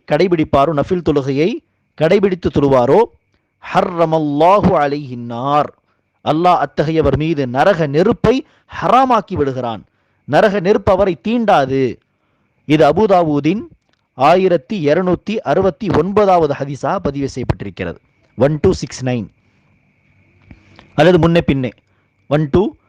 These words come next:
செவ-, செவன் ஜீரோ, ஒன் டூ சிக்ஸ் எயிட் என்று முன்னே பின்னே பாருங்கள், இன்ஷா அல்லாஹ். அதே போல், வலியுறுத்தப்பட்ட இன்னொரு சுன்னத் என்ன? அசர்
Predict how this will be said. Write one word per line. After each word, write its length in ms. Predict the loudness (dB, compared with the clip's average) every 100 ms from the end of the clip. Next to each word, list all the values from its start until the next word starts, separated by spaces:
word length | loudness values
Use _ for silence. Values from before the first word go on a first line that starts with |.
| _ _ _
செவ-, 640 | -2 2 4 2 0 -2
செவன் 340 | -4 -2 -2 0
ஜீரோ, 220 | 2 2 2 -2 _ _ -6
ஒன் 160 | -4 -2
டூ 100 | -2
சிக்ஸ் 300 | -4 -10 -4
எயிட் 220 | -2 2
என்று 280 | 0 2 0
முன்னே 220 | 2 0 0
பின்னே 200 | -2 0
பாருங்கள், 400 | 0 -2 -6 -8
இன்ஷா 220 | -8 -8
அல்லாஹ். 220 | -10 -14 _ _ _ _ _ _ _ _ _ _ _ 0
அதே 180 | 2 4
போல், 160 | 2 2
வலியுறுத்தப்பட்ட 640 | 2 0 0 -2 -2 -2
இன்னொரு 300 | -2 0 2 2 0
சுன்னத் 360 | -2 -2 -4
என்ன? 180 | -4 -4 -6 -8 _ _ _ _ -4
அசர் 340 | -2 0 0